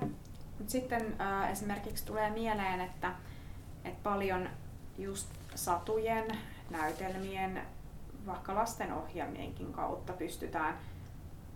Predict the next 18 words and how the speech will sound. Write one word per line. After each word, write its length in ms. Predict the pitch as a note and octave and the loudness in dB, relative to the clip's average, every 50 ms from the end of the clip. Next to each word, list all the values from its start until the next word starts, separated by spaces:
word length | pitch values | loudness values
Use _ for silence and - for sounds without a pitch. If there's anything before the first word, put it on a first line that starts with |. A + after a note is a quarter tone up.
| - - | -6 -4
just 440 | F3+ G3 F#3 F#3 F3+ - - - - - - - - - | 0 2 2 2 0 -2 -4 -6 -8 -8 -10 -10 -8 -6
harjoittelemaan 800 | - E3+ F#3 F#3 F#3 F3+ F3 F3+ - E3 E3 E3 E3 F3 F3+ | -2 4 4 4 4 4 2 0 0 0 0 2 2 0 0
sitä, 120 | - - F3+ | 0 -2 -2
että 160 | - - G3 | -2 0 -2
vaikka 220 | G#3 G3+ - G#3+ | -2 0 0 0
luetaan 360 | G3+ G3+ G3 G3 - C#3+ C#3+ | 2 2 0 2 2 0 0
joku 160 | - - - F#3 | 0 -2 -4 -2
satu 360 | - - C4 C#4 C#4 - C#4+ | 2 6 6 6 6 6 4
ja 120 | A#3+ F#3+ | 4 2
sit 160 | - F3 - | 2 -2 -2
keskustellaan 880 | - - G3 G3 - - - F3 - - - E3 E3 E3 D#3+ D#3 D3+ D3+ | -2 -2 0 0 0 0 -2 -2 -2 0 2 4 6 6 6 6 6 6
sitä, 320 | - - F3+ - E3+ D3+ D3 | 4 2 0 2 2 2 2
että, 360 | D3 - - - - E3 D#3+ - - - - - - - - - - - | 2 -2 -4 0 0 0 0 0 -6 -8 -10 -8 -8 -10 -8 -8 -8 -6
että 340 | - E3+ - - - F3+ E3 | -6 -6 -6 -2 4 4 4
miksi, 600 | E3+ E3+ E3+ E3+ - - - F#3 F3+ - - - - - - - - | 4 4 0 -2 -2 -2 0 2 2 2 0 -4 -8 -8 -8 -4 -2
miksi 280 | F#3+ F3+ F#3 - F#3+ | -2 -2 -2 -2 -2
sadussa 500 | G3+ G#3+ G3 F#3+ G3 G3+ - - - F#3+ | 2 2 2 4 2 2 0 0 0 2
Maija 520 | F#3+ F3+ E3+ E3 E3 E3 E3+ F3 D3+ - | 4 4 4 4 4 2 4 4 4 4